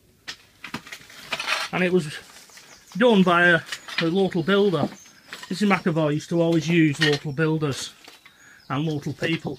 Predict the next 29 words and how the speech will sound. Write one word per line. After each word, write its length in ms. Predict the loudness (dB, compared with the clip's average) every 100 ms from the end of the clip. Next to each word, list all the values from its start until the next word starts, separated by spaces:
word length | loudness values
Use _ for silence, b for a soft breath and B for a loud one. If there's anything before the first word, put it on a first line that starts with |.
| -12
to 100 | -10
do 160 | -6
all 120 | -6 -6
the 80 |
jobs. 520 | -6 -6 -6 -8 -14 -16 -20 B B B
And 320 | B B B -12
there's 160 | -8
a 60 | -6
fella 200 | -4 -2
by 180 | 0 -2
the 120 | -2
name 260 | -4 -4
of, 180 | -4 -6
uh, 140 | -8 -6
Bill 220 | -8 -10
Silcock, 580 | -8 -8 -8 -8 -8 -10 B
who 140 | -12 -8
I 120 | -6
did 160 | -6
a 60 | -6
little 220 | -8 -10
stint 340 | -8 -2 -2 -2
with 180 | -8
when 120 | -8 -8
I 40 |
was 160 | -8 -10
serving 380 | -10 -8 -8
my 60 | -10
time 520 | -4 0 0 -2 -6